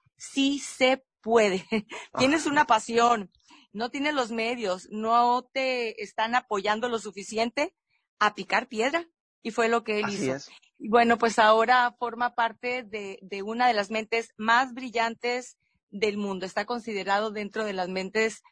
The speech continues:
Speaker 1: más brillantes del mundo y es mexicano.
Speaker 2: Fíjate
Speaker 1: ¿Cómo
Speaker 2: nada
Speaker 1: ves?
Speaker 2: más. Muy bien, aparte, mira,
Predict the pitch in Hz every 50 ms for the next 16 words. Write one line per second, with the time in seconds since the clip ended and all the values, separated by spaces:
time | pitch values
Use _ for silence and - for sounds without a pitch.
0 | _ _ - 196 196 202 196 208 208 202 196 185 185 - 196 190 185 175 190 220
1 | 262 294 302 330 359 480 _ - 185 196 190 190 202 220 233 - 247 214 - -
2 | - - _ _ _ _ _ _ _ - - 143 160 - - 151 143 143 - -
3 | - 131 131 - - _ _ - - - _ _ _ _ _ _ _ _ _ _
4 | _ _ _ _ _ - - _ - - - - - 147 160 196 208 190 226 262
5 | 240 214 185 - 202 202 202 - 247 208 190 156 123 120 117 113 -